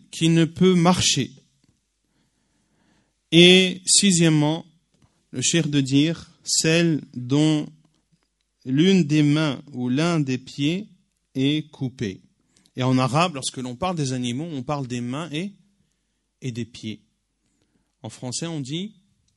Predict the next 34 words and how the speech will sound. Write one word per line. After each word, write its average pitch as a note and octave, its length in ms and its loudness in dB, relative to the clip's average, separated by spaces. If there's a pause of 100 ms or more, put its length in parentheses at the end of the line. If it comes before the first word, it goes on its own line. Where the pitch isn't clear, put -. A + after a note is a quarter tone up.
(420)
les C#3 120 -4
pattes, - 520 -10
les A#2 80 -12
pattes B2+ 240 -6
avant, C#3 320 -2
les D3+ 100 -6
pattes C3+ 240 -8
arrière. A2 420 -8
En B2 180 -8
arabe, D3 240 -8
on B2+ 120 -8
est B2 80 -8
plus A#2+ 180 -14
précis. - 480 -12 (720)
On, C3+ 400 -10
on B2 100 -8
a, C#3 180 -4
on C3 140 -4
qualifie, D#3+ 640 -2
on C3+ 140 -2
attribue D#3 580 -6 (320)
aux B2 180 -4
animaux C#3 560 -2 (360)
des B2+ 220 -4
mains D#3+ 540 0
et F3 260 -2
des C3+ 200 -8
pieds. B2 340 -4
Les A#2+ 140 -4
mains D#3 260 -4
sont D3 240 -8
les C3 120 -8
deux C#3 180 -10
membres, C#3 480 -12